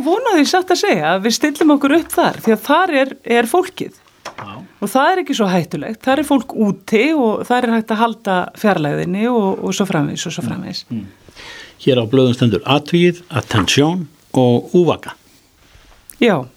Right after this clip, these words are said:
Speaker 1: þetta er nú bara svona lítið, eh, minnisblað fyrir karlmenn á þremur tungumálum um þau einkenni sem að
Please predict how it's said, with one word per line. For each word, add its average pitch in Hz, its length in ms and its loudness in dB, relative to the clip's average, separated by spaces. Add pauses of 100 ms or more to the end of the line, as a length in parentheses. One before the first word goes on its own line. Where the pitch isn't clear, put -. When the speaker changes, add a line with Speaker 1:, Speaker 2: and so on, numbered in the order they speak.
(580)
Speaker 1:
þetta 233 280 0
er 226 180 2
nú 208 180 -2
bara 190 400 2
svona 185 280 2
lítið, 196 640 2
eh, - 540 -2
minnisblað 254 720 4
fyrir 214 260 -2
karlmenn 269 580 2
á - 100 -4
þremur 247 340 4
tungumálum 254 600 4
um 220 120 4
þau 214 240 0
einkenni 220 500 4
sem 220 180 2
að 196 100 0